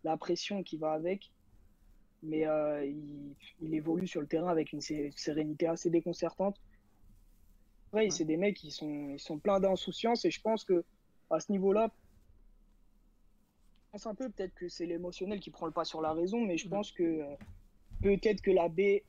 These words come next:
Speaker 1: euh, c'est devenu, euh, c'est, c'est un contexte qui est déjà
Speaker 2: Trop grand, trop petit.
Speaker 1: qu'elle, euh,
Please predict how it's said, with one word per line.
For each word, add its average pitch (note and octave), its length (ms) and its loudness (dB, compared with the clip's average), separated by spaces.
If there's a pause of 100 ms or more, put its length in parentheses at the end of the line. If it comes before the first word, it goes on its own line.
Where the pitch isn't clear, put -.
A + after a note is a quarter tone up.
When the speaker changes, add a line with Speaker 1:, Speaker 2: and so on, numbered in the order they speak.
Speaker 1:
euh, D3 580 -6
c'est - 240 -10
devenu, D#3 540 -6
euh, C#3+ 220 -4
c'est, - 180 -12
c'est - 140 -6
un D#3 100 -2
contexte E3+ 420 -2
qui D#3 120 4
est D3+ 40 6
déjà D3+ 600 4 (240)
Speaker 2:
Trop E3 160 -8
grand, D3+ 240 -10
trop F3 160 -8
petit. - 240 -10 (720)
Speaker 1:
qu'elle, E3 180 4
euh, D#3 220 4